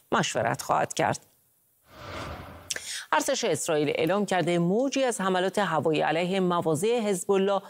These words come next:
در شش منطقه مختلف در جنوب لبنان انجام داده و پنج ساختمان مورد استفاده این گروه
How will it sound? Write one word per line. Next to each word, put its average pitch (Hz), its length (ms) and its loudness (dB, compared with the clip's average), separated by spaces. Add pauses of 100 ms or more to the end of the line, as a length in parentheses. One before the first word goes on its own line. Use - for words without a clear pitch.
(220)
در - 120 4
شش - 420 -2
منطقه 170 580 2
مختلف 143 520 0
در 156 140 2
جنوب 170 440 0
لبنان 156 580 2
انجام 180 440 2
داده 220 300 0 (340)
و 135 80 2
پنج 170 380 0
ساختمان 156 640 0
مورد 151 320 2
استفاده 151 520 0
این 233 380 0
گروه 208 300 2